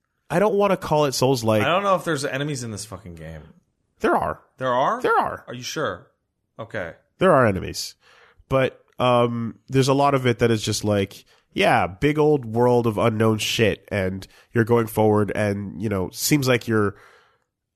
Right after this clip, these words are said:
Speaker 1: uh, your moveset's a little bit limited, but then again, who knows how much further that's gonna go,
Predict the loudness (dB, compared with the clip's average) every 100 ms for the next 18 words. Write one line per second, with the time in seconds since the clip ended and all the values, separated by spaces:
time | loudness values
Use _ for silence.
0 | _ 0 2 2 0 0 2 2 2 0
1 | 0 0 0 2 2 0 0 0 -2 -2
2 | -4 -2 -2 -2 -2 -4 0 2 2 2
3 | -2 -4 -4 -6 _ -6 -6 -2 -2 0
4 | -4 -6 -6 -6 -4 -4